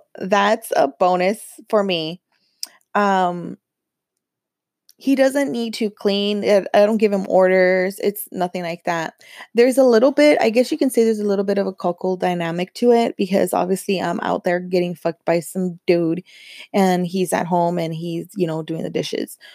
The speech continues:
or whatever. <clears throat> Um, that's all on him. He's like, "I just," and this is what he tells me.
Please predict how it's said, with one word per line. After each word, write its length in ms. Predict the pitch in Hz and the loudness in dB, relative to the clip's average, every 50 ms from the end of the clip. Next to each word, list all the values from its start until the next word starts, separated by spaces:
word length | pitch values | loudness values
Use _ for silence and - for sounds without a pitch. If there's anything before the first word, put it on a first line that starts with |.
| - _ - | -20 _ -6
or 140 | - 185 180 | -2 0 0
whatever. 420 | 170 170 - - - - 71 - - - - - - - - - - - | 0 0 -2 -2 -4 -4 -6 -6 -8 -14 -20 -20 -20 -20 -18 -10 -2 -2
<clears throat> 100 | 247 - - _ _ _ _ _ - - 190 - 202 - | -2 -2 -2 _ _ _ _ _ -16 -14 -14 -12 -6 -2
Um, 360 | 214 208 196 180 180 180 175 _ _ _ _ _ _ _ _ _ _ _ _ _ _ _ _ _ _ _ _ _ _ _ - - - _ - | 0 0 0 0 0 -4 -6 _ _ _ _ _ _ _ _ _ _ _ _ _ _ _ _ _ _ _ _ _ _ _ -20 -20 -20 _ -4
that's 280 | 202 214 214 233 226 - - | 0 0 0 0 0 0 2
all 480 | 208 202 202 208 208 202 196 190 185 - | 2 4 4 4 2 2 0 0 -2 0
on 180 | - 185 180 | 0 0 0
him. 440 | 180 165 165 160 90 76 82 - 165 - | 0 -2 -4 -4 -6 -6 -8 -12 -14 -12
He's 340 | 175 196 196 190 190 180 | -8 -4 -2 -2 -2 -2
like, 540 | 185 175 170 147 131 135 131 - _ - - _ - | -2 -4 -4 -4 -4 -6 -8 -10 _ -20 -16 _ -4
"I 640 | - 180 170 170 180 185 190 196 196 196 190 180 - | -2 0 2 2 2 2 2 2 0 -2 -2 -4 -2
just," 460 | - 180 175 170 165 160 170 170 - | 0 2 4 4 4 2 0 0 0
and 140 | - 208 202 | 0 2 2
this 120 | 208 202 | 0 -2
is 140 | 233 220 214 | -4 -4 0
what 100 | 208 196 | 0 2
he 120 | 180 175 180 | 2 2 0
tells 260 | 180 160 147 - - | -2 -4 -4 -6 -10
me. 220 | 180 - 202 - | -14 -14 -14 -16